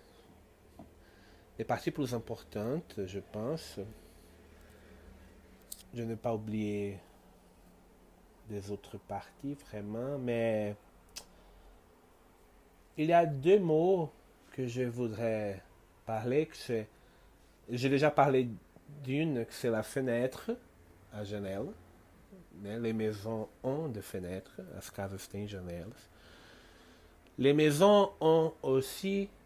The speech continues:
des portes. As casas também têm portas, né? Euh, c'est ça pour aujourd'hui. Nous avons parlé de parties de la maison.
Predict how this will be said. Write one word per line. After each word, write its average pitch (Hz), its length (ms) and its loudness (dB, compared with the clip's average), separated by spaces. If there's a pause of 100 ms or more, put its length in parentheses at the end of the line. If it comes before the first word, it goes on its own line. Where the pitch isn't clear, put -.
des 123 160 -4
portes. - 600 0 (480)
As 110 160 -10
casas 123 360 -4
também 123 160 -4
têm 156 160 -6
portas, - 720 -8 (2000)
né? 117 180 -4 (1300)
Euh, 104 580 -8 (520)
c'est - 260 -4
ça 160 260 0
pour 120 240 -4
aujourd'hui. 107 640 -4 (340)
Nous 120 180 0
avons 127 280 2
parlé 123 600 0
de 110 180 -6
parties 117 460 -4
de 131 120 2
la 113 100 2
maison. 104 520 -4